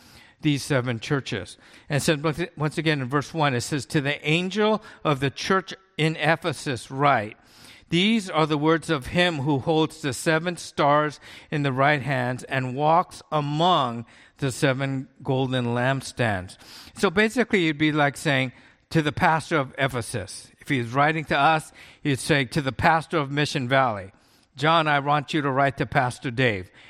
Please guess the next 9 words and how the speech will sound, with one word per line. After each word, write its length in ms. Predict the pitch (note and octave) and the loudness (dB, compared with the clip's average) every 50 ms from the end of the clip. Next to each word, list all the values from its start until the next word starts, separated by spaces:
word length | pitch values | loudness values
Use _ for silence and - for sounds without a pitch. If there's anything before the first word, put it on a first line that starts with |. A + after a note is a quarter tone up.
| - - - | -18 -10 -4
and 100 | B2 B2 | -2 0
I 80 | B2 | 0
want 300 | C3+ C#3+ C#3 C#3 C3+ - | 0 2 0 0 0 -2
you 80 | D#3 B2+ | -4 -6
to 220 | A2 A#2+ C#3 C#3 | -2 0 0 0
tell 320 | A#2 - - C#3 C3 B2 A2+ | -2 -2 -2 0 0 0 0
him 340 | A2+ C3+ B2+ A#2 A#2 A2 G#2 | 0 -2 -2 -2 -4 -6 -8
this," 600 | G#2+ G2+ G2+ A2 B2 C#3 B2+ G2 - - - - - - - - - - - - | -8 -10 -6 -2 0 2 2 2 0 -6 -14 -16 -20 -20 -20 -20 -20 -20 -12 -4
right? 340 | C3+ C3 C3 C3 C3+ C3 A#2+ | 0 2 4 4 2 0 -4